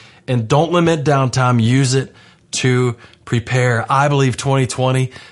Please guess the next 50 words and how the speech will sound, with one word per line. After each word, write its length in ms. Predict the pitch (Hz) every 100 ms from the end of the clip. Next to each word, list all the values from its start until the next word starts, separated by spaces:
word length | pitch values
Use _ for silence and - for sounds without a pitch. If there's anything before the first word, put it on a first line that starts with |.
| _
for 240 | - 117
us 360 | 135 139 135 -
has 200 | 123 110
been 440 | 117 123 120 117 -
a 100 | 110
great 460 | 104 120 135 139
time 340 | - 139 131 120
of 140 | 113
preparation 680 | 147 127 117 127 127 131 123 - - - _
to 100 | 113
build 320 | 110 135 143
the 100 | 127
structure 720 | 117 - - 143 - - 139
that 220 | 131 123 113
can 100 | 110
handle 300 | 131 131 120
the 120 | 110
weight 400 | 110 123 131 127
of 180 | 117 104
growth. 480 | 117 127 147 - _ _ - - - - - _ 120
And 80 | 113
so 120 | 131
I 140 | 143
hope 240 | 139 170 151
you 80 | 151
do 100 | 156
the 120 | 147
same 280 | - 156 139
thing. 300 | 147 151 127
We 100 | 120
got 140 | 127
a 60 | 120
few 200 | 147 147
months 280 | 143 139
left. 340 | 135 143 147 - - -
I 60 | -
hope 260 | 131 170 160
you 80 |
take 280 | 135 165 156
this 160 | 147 156
opportunity 500 | 147 139 - 156 143
to 60 |
say, 240 | 127 127 123
"Hey, 100 | 147
you 140 | 131
know 140 | 135 143
what? 300 | 151 180 - - - -
Things 240 | - 143 127
are 180 | 143
different. 520 | 147 135 147 170 175